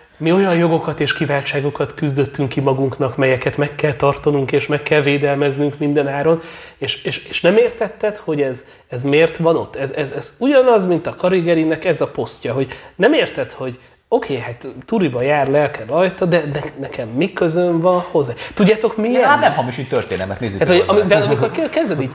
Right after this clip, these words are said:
Speaker 1: kellemetlenül érezni, hogy most erről miért kell tudod. Tudjátok, milyen még? A, vannak ezek az új táncos kihívások, és amikor ilyen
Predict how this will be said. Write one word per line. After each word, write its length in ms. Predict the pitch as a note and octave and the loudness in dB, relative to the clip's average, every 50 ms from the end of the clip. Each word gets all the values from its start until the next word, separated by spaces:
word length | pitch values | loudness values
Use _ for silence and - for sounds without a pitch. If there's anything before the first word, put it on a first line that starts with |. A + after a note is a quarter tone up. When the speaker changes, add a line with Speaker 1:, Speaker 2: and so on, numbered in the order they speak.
| - | -10
Speaker 1:
kellemetlenül 800 | - - F3+ E3 D3 C3+ B2+ B2 B2 A#2+ - - C3+ C3 C3 B2+ | -4 0 0 0 0 -2 -4 -6 -8 -8 -8 -6 -6 -4 -2 0
érezni, 340 | C3+ C#3+ D#3+ F#3+ F#3+ F3+ F#3 | 2 2 2 2 2 0 0
hogy 120 | E3+ F3 F3 | 0 0 0
most 220 | F3 E3+ E3+ - | 0 -2 2 2
erről 160 | F3+ E3+ E3+ | 4 4 4
miért 180 | F3 G3 F#3 F3+ | 4 2 2 0
kell 140 | - - - | -2 -8 -8
tudod. 300 | - - D#3 C3 A#2+ A#2+ - - - - | -4 -4 -2 -2 -2 -6 -8 -16 -20 -10
Tudjátok, 640 | _ - D#3+ D3 D#3 F#3 F#3+ G#3 G3+ G#3 A3+ G3 - | _ -2 0 0 2 4 4 2 4 2 -2 -2 0
milyen 300 | G#3 G#3+ A3+ A#3+ A3 D3+ | 0 4 4 4 4 2
még? 220 | B2 B2 A#2+ B2 | 0 -6 -4 -2
A, 200 | C#3 D3 C#3+ - - - - | -4 -4 -4 -6 -14 -20 -12
vannak 400 | _ D#3+ G3+ C#4+ C4 A#2+ A2 - | _ 0 0 0 0 -4 -6 -8
ezek 260 | C3 C3 C#3 C#3 - - | -6 -4 -4 -4 -4 -2
az 80 | D3+ | -2
új 200 | F3+ G3 E3+ - | 0 0 -2 -2
táncos 520 | - D#3+ D#3+ D3+ C#3 C3+ - G#2 A2 - - | -2 -2 0 0 -2 -4 -8 -10 -10 -10 -10
kihívások, 760 | - B2+ A#2+ C3 A#2+ B2 B2 A2 A#2 C3 - - D#3 - | -10 -10 -6 -6 -6 -4 -4 -6 -6 -4 -4 -4 -2 -2
és 140 | E3 C#3+ - | -4 0 0
amikor 360 | E3 E3 E3 E3+ E3 - E3+ | 2 2 2 0 2 2 2
ilyen 220 | E3+ E3+ F3 F3+ | 4 6 4 4